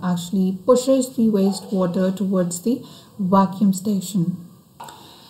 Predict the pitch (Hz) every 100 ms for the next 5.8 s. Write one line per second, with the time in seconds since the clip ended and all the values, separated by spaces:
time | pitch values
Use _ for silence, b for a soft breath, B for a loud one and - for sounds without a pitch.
0 | B B B B B - - 277 262 254
1 | 247 - - - - 233 247 247 262 240
2 | 240 233 220 226 226 - - - 240 233
3 | 226 - 208 - 196 202 196 190 208 269
4 | - B B B B B - _ - 220
5 | - 247 226 214 190 196 214 202